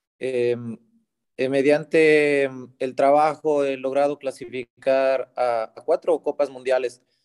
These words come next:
dos con la sub-diecisiete, eh, en el dos mil once, en el dos mil diecisiete,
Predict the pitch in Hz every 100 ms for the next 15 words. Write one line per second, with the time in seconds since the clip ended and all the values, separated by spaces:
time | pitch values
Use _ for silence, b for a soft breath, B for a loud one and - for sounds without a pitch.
0 | _ 123 156 160 156 143 139 147 143 143
1 | 135 160 160 180 185 - - 135 131 123
2 | 123 120 120 120 143 135 151 165 - 147
3 | 131 120 113 117 120 123 135 123 120 113
4 | - - 117 117 120 120 143 143 160 165